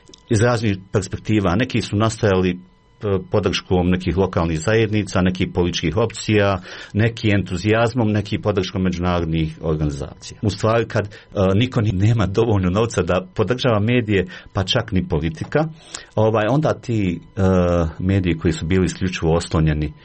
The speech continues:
na tu vrstu podrške, ovaj, nestali. Mislim da je tu, da, da je, da je tu razlika. Sad imamo situaciju koja je poprilično jasna u regionu, opstali su najjači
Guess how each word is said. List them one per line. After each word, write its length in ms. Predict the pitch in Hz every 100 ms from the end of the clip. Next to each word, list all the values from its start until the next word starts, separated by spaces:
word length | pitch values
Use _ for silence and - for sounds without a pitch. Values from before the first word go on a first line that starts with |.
| - - -
na 200 | 80 80
tu 140 | - 117
vrstu 540 | 113 113 - - 185 - - - -
podrške, 720 | - 104 98 - - 101 90 90 -
ovaj, 320 | 87 85 85
nestali. 520 | 82 80 - - 50 - - - - _ _ - - 110
Mislim 220 | 107 107
da 60 |
je 140 | 101 -
tu, 180 | 113 95
da, 160 | 101
da 180 | 92 110
je, 160 | 98 -
da 160 | 113 107
je 120 | 95
tu 200 | - 90
razlika. 460 | 73 69 67 - - - -
Sad 240 | - 135
imamo 220 | 131 117
situaciju 560 | 92 92 107 104 - 87
koja 180 | - 92
je 80 | 87 - -
poprilično 640 | 98 - 110 117 - 92
jasna 480 | 90 95 - 85 80 - -
u 180 | 123 131
regionu, 760 | 127 117 110 117 117 120 110 107 - - -
opstali 400 | 117 104 - 92
su 340 | 90 - 87 80 - - -
najjači 760 | 92 107 131 117 - 120 117